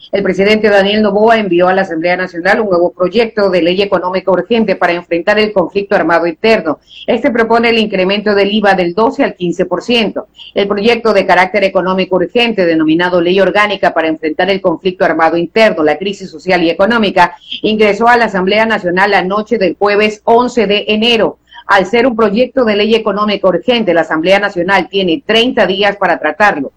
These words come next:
El presidente Daniel Noboa ya había anticipado que tomará medidas económicas para enfrentar el conflicto armado interno y dijo que prepara varios proyectos de ley económico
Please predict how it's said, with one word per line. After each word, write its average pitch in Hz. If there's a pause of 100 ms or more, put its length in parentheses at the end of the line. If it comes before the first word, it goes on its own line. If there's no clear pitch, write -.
(240)
El 180
presidente 196
Daniel 190
Noboa 180
ya 190
había 233
anticipado 185
que 170
tomará 165
medidas 202
económicas 185
para 160
enfrentar 160
el 180
conflicto 196
armado 180
interno 202 (260)
y 254
dijo 285
que 277
prepara 208
varios 254
proyectos 208
de 190
ley 185
económico 202